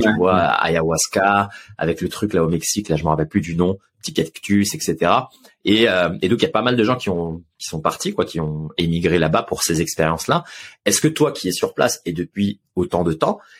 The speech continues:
Speaker 1: est-ce que c'est une réalité qui est partagée par, euh, déjà les locaux ? Est-ce que c'est quelque chose que les gens connaissent, ils en entendent parler ? Est-ce que c'est quelque chose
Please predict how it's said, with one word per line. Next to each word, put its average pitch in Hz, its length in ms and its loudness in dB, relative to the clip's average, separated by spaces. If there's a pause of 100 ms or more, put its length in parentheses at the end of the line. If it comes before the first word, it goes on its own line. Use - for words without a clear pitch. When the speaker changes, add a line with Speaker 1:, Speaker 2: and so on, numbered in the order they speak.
Speaker 1:
est-ce - 160 -2
que 202 80 2
c'est 123 400 2
une 104 200 0
réalité 98 640 2
qui 156 140 -8
est 92 60 -4
partagée 95 460 -4
par, 87 300 -2
euh, 80 220 0
déjà 80 280 0
les 90 120 2
locaux ? - 460 0
Est-ce - 120 0
que - 80 -6
c'est - 140 -4
quelque 120 180 -2
chose 131 280 0
que - 100 -4
les 85 220 0
gens 92 220 -2
connaissent, 117 600 0
ils 82 100 -4
en 82 60 0
entendent 80 320 -4
parler ? 82 300 0
Est-ce - 220 0
que - 80 -4
c'est - 140 -2
quelque 90 180 -2
chose 110 300 -2